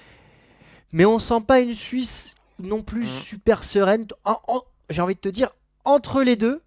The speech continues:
Speaker 1: parce que autant elle pouvait s'avancer en tant que favorite,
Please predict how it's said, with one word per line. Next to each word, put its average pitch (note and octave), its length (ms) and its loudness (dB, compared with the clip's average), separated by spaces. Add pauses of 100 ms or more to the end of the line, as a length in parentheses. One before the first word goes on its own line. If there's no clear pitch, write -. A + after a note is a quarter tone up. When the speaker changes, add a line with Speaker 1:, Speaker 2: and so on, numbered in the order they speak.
(320)
Speaker 1:
parce D#3+ 120 -6
que G3 140 -2
autant B3 300 -2
elle A#3 100 0
pouvait G#3+ 200 0
s'avancer G#3 420 -4
en G#3 80 -4
tant F#3+ 120 -10
que F#3 120 -8
favorite, G3 680 -6